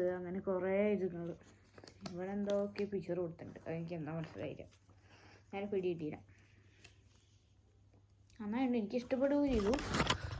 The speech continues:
അങ്ങനെ കുളം പറയാനൊന്നുമില്ല, എൻ്റെ ഒരു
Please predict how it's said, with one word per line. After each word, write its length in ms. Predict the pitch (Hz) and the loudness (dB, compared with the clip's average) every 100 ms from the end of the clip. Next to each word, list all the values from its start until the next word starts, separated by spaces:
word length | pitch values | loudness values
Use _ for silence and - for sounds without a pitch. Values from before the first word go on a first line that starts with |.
| - - 202 | -10 -10 -4
അങ്ങനെ 240 | 196 196 202 202 - | 0 2 0 0 2
കുളം 240 | 208 220 233 | 4 4 4
പറയാനൊന്നുമില്ല, 480 | 226 226 226 202 185 208 - - - - | 4 4 4 2 0 -2 -6 -10 -10 -4
എൻ്റെ 180 | 196 202 | 0 2
ഒരു 100 | 214 | 2